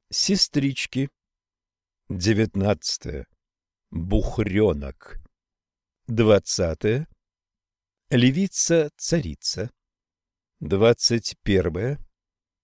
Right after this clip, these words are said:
Я не знаю, зачем и кому это нужно. Двадцать второе. Закрою все двери. Двадцать третье. Люблю глядеть вдаль. «я».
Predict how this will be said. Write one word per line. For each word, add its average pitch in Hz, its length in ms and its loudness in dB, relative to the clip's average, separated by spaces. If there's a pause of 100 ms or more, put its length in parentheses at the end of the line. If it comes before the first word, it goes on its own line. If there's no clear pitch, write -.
(140)
Я 87 400 -2
не 117 140 0
знаю, 123 580 -4 (160)
зачем 104 840 0
и 131 100 0
кому 139 480 -2
это 107 440 -2 (140)
нужно. 82 540 -2 (1160)
Двадцать 135 600 0
второе. 107 440 0 (640)
Закрою 113 840 2
все - 260 -4
двери. 95 460 -4 (1040)
Двадцать 92 680 2
третье. 135 600 0 (600)
Люблю 117 560 4
глядеть 147 680 0
вдаль. 95 640 -2 (200)
«я». 80 420 -10